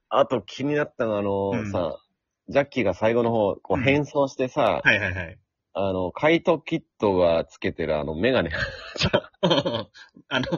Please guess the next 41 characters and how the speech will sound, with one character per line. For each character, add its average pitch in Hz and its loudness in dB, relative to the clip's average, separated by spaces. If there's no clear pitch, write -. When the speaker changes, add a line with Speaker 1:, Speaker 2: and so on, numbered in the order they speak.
Speaker 2:
あ 135 -2
の、 139 -6
ま 170 2
ぶ 160 -4
た - 0
で 120 2
挟 139 -2
む 120 -2
や 95 -2
つ 95 -14
ね。 131 -6
う 98 -6
ん。 - -4
Speaker 1:
そ 147 0
う、 - 2
そ - 0
う。 - 6
Speaker 2:
う - -6
ん、 - -6
う - -4
ん。 - -6
Speaker 1:
あ 156 2
れ 190 2
さ、 135 4
Speaker 2:
う 113 -8
ん。 98 -8
Speaker 1:
ガ 165 2
ス 202 -4
で 131 0
つ - -18
け 143 0
て 110 0
る 104 2
人 92 -2
初 120 2
め 170 4
て - 2
見 - 2
た 156 4
ん - 6
だ - 4